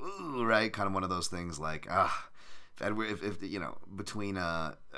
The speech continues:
a Covington, that I wasn't surprised to see that bad on the back foot, uh, whether he was, had a hurt foot or not. And, you know, with the personal stuff as well, if we were ever gonna see Edwards get a finish,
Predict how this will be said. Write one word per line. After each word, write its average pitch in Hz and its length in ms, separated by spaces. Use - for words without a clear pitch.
a 87 60
Covington, 110 480
that 90 100
I 95 80
wasn't 123 240
surprised 82 380
to 73 60
see 92 120
that 78 200
bad 78 200
on 78 80
the 76 60
back 76 260
foot, 85 320
uh, 85 180
whether 85 280
he 87 160
was, 82 300
had 90 120
a 87 40
hurt 85 240
foot 92 180
or 82 80
not. 85 380
And, 82 640
you 85 140
know, 78 160
with 78 200
the 80 80
personal 90 400
stuff 92 240
as 80 100
well, 90 240
if 90 80
we 104 100
were 98 120
ever 92 140
gonna 87 160
see 87 280
Edwards 80 300
get 78 140
a 78 40
finish, 101 480